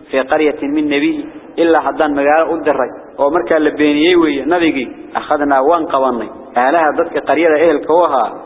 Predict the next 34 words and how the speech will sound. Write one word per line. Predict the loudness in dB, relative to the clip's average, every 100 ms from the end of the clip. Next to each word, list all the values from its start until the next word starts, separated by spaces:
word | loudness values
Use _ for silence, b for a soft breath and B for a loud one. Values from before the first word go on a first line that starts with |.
| -8
bil | -4
ba'saa'i | 0 -2 0 0 2 2
baan | 0 -2
ku | -4
qabanay | -2 -2 -2 -4 -2
gaajo | 0 0 0
iyo | 0 -2 0
faqri, | 0 0 -2 -6 -12 -4
wad | -2 0
darraa | 0 2 0 0
iyo | -2 0 0 0 -4 -8 -2
cudurro, | 2 2 2 0 -2 -6
la'allahum | -2 0 0 -2 -2
yadarra'uun, | -2 -2 0 0 0 -2
likay | -2 0 0
yadarra'uuna." | 0 0 -2 -2 0 0 -2 -8 -18 -14
Si | -6
ay | -2 2
Ilaahay | 2 2 0
subhanahu | -2 -2 0 0
wa | 0
ta'ala | 0 2 2 -2 -8 -6
u | -4 -2
baryaano, | 0 2 2 2 0 -4 -10 -2
ugu | 0 2
soo | 2
noqdaan, | 2 2 2
u | 0
toobad | 2 0 0
keenaan. | 0 0 -2 -6 -18 -6 -2
Thumma | 0 2
baddalna. | 0 0 0 0 -2 -8 -14 -18 -20 -20 -20 -20 -20 -6
Markii | -4 -2 0
ay | 2